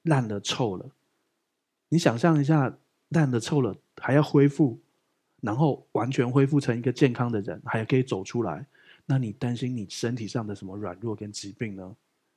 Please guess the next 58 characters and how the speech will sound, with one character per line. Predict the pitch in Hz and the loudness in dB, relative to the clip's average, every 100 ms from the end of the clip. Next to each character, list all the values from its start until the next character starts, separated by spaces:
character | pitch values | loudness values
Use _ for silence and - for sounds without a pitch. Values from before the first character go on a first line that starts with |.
| _ _ | _ _
有 | 135 170 | 4 6
什 | 135 | 6
么 | 131 | 4
东 | 170 | 2
西 | |
比 | 143 | 2
烂 | 113 151 | 4 6
了 | 123 | 4
臭 | 120 139 | 2 2
了 | 117 | 2
的 | 107 | -2
尸 | 123 | -2
体 | 123 101 | -2 -2
还 | 95 | -6
可 | 98 95 | -8 -4
怕 | 113 101 | -4 -4
的？ | - - _ _ _ _ _ _ | -6 -18 _ _ _ _ _ _
连 | 196 185 202 - _ _ _ _ _ - | 8 8 8 4 _ _ _ _ _ 4
烂 | 269 247 | 6 6
了 | 202 185 | 6 4
臭 | - 202 185 | 4 2 4
了 | 175 | 6
的 | 175 | 4
尸 | - 202 | 4 0
体 | - 127 | 0 -2
都 | - 175 | 0 2
可 | 165 | 4
以 | 147 | 4
死 | - 113 104 | 2 -4 -6
而 | |
复 | 110 127 | -4 -6
活， | - - _ _ _ _ _ _ _ _ | -8 -14 _ _ _ _ _ _ _ _
啊， | - | -6
你 | 175 101 | -6 -2
怕 | 139 117 | -2 -2
什 | - | -6
么？ | - - - | -16 -20 4
连 | 170 | 6
被 | 214 254 | 8 4
鞭 | - 240 226 | 8 6 8
打 | 196 131 | 4 2
成 | - 143 | 2 0
那 | 190 190 | 4 4
样 | 196 160 | 4 4
的 | |
耶 | 151 156 180 | 4 8 8
稣， | 175 185 190 - _ | 8 -2 -2 -8 _
三 | - 180 196 | -4 -2 0
天 | 175 196 | 0 2
之 | 185 | 0
后 | |
都 | 160 175 | 0 0
可 | 160 | 2
以 | |
死 | 131 127 | 0 -2
里 | 131 107 | -2 -2
复 | 151 127 | -4 -4
活， | - | -6